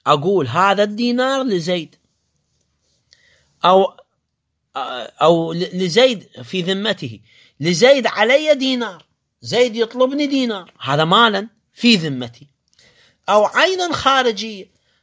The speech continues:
هاي السيارة مال زيد، أو عملا زيد يطلبني حراثة الأرض وصبغ الدار، أو حقا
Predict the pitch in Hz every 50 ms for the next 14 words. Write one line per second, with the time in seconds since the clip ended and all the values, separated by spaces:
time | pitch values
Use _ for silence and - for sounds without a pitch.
0 | _ - - 180 214 254 262 285 254 - - - 294 277 285 294 302 302 311 320
1 | 320 330 277 233 214 190 180 180 202 208 190 - _ _ _ _ _ _ _ _
2 | _ _ _ - _ _ _ _ - 220 240 240 240 - - 285 359 370 359 339
3 | 311 285 262 240 226 - - 143 147 220 262 285 285 254 233 247 247 240 - 277
4 | 285 294 302 320 320 294 - - - - - - 240 247 269 277 247 - 294 277
5 | - 330 311 - - 285 269 247 233 _ _ _ _ _ _ _ _ _ _ _
6 | _ _ _ _ _ - 185 190 - 254 247 220 233 220 247 233 202 202 247 247
7 | 233 214 196 _ _ _ _ _ _ _ _ _ _ _ _ _ _ _ _ _
8 | _ _ _ _ _ _ _ _ _ - _ - 156 165 156 147 - - 247 285
9 | 294 - _ - 277 254 214 160